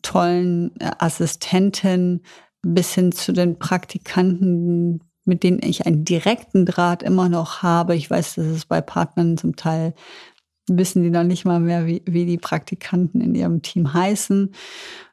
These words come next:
Ich glaube, es ist ein offener, toleranter Umgang.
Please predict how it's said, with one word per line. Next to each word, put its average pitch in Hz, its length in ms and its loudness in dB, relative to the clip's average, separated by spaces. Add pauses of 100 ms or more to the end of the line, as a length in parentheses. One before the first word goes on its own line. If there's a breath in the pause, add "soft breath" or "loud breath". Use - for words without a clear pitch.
Ich 208 220 2
glaube, 196 340 2
es - 140 -4
ist - 240 -2
ein 170 380 2
offener, 190 800 2
toleranter 170 1000 0
Umgang. 190 800 0